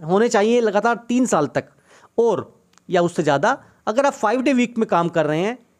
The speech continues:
ये बात चल रही है कैजुअल लेबर के लिए, तो देखिए, दो सौ छः दिन आपकी होनी चाहिए टोटल सर्विस। तो देखिए, यहाँ पर जो बोनस बनेगा, वो उनका बनेगा, आप देख सकते हैं, ग्यारह सौ चौरासी रुपये। In case where the actual amount fall below बारह सौ रुपीज,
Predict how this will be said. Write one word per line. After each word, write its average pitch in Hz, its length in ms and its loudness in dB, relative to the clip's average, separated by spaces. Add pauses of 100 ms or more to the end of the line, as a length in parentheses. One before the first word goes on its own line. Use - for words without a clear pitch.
(120)
ये 254 140 2
बात 208 220 -2
चल 190 180 0
रही 202 120 0
है 240 60 2
कैजुअल 196 500 0
लेबर 160 280 2
के 151 140 -4
लिए, 120 220 -2
तो 214 140 0
देखिए, 214 180 0
दो 185 240 -2
सौ 233 140 0
छः 196 220 -2
दिन 170 180 0
आपकी 190 380 -2 (360)
होनी 180 180 2
चाहिए 165 300 0
टोटल 190 400 -4 (220)
सर्विस। 135 420 -4
तो 262 100 0
देखिए, 262 180 0
यहाँ 202 200 0
पर 240 100 0
जो 220 100 0
बोनस 196 360 0
बनेगा, 196 500 0 (280)
वो 247 140 2
उनका 233 300 0
बनेगा, 175 400 0
आप 156 120 0
देख 170 200 -2
सकते 233 260 -2
हैं, 226 200 0 (260)
ग्यारह 185 440 0
सौ 196 460 0 (180)
चौरासी 147 420 0
रुपये। 110 320 -12 (720)
In 269 100 2
case 254 460 -2
where 196 220 0
the 175 240 2
actual 214 280 0
amount 196 260 0 (100)
fall 190 200 2
below 180 200 2
बारह 156 320 0
सौ 254 120 0
रुपीज, 208 440 -2